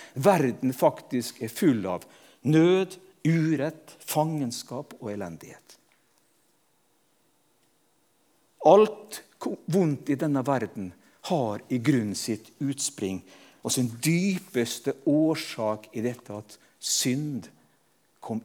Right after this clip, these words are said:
inn i Guds fullkomne skaperverk og gjorde mennesker til slaver. Oss til slaver under synd. Og dette gjelder altså ikke bare rent generelt i verden som sådan, men det gjelder for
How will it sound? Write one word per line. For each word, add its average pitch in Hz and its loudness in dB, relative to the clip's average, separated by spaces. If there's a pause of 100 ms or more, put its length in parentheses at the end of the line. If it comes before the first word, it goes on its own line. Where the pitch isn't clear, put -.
inn 98 -6
i 101 -8
Guds - -10 (340)
fullkomne 104 -8 (260)
skaperverk - -16 (1160)
og 117 -2
gjorde 120 -2 (100)
mennesker 117 -4
til 117 -8
slaver. 135 -8 (1080)
Oss 190 4 (960)
til 123 -4
slaver 107 -2
under 80 -12
synd. - -16 (2250)
Og 139 2
dette 208 8
gjelder 202 10
altså 185 6
ikke 175 4
bare 175 8
rent 175 4
generelt 147 2
i 165 2
verden 131 4
som 160 -2
sådan, 156 4
men 190 -4
det 196 2
gjelder 175 2
for 175 0